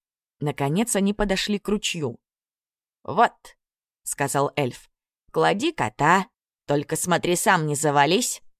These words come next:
"Не боись, сделаем в лучшем виде", —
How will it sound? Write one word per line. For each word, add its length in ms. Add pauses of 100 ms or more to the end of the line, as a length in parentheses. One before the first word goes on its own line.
(420)
"Не 220
боись, 600 (400)
сделаем 640
в 40
лучшем 440
виде", — 460